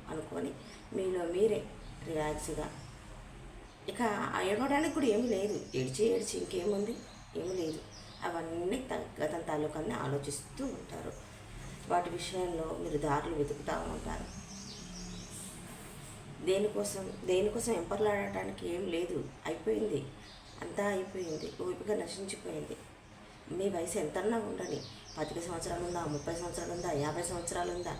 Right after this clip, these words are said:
whatever, ఎంత ఏజ్ అన్నా ఉండని, ఓపిక నశించిపోయి, క్షీణించిపోయి, ఇక ఎదురు చూపులు కూడా మానేశారు.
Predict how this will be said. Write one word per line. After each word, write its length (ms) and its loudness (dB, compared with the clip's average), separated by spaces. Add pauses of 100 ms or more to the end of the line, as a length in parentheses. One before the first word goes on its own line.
(160)
whatever, 420 2
ఎంత 380 0
ఏజ్ 260 2
అన్నా 200 0
ఉండని, 340 0 (720)
ఓపిక 260 2
నశించిపోయి, 840 -2
క్షీణించిపోయి, 1040 -2 (460)
ఇక 120 0
ఎదురు 200 6
చూపులు 340 2
కూడా 140 2
మానేశారు. 580 -2